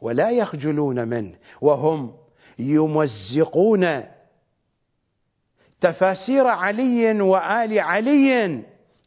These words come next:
نقضاً لبيعة الغدير من دون حياء، من دون خجل،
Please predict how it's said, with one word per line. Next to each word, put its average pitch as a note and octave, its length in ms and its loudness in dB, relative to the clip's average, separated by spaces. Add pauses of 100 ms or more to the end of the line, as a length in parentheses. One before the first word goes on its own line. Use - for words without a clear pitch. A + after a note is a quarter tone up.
نقضاً G#3+ 1300 2 (520)
لبيعة D3+ 580 0
الغدير A#2 580 -4 (240)
من G3+ 600 0
دون F#4+ 440 4
حياء، E3+ 680 -2 (240)
من D#3+ 220 0
دون D4+ 280 4
خجل، E3+ 540 -2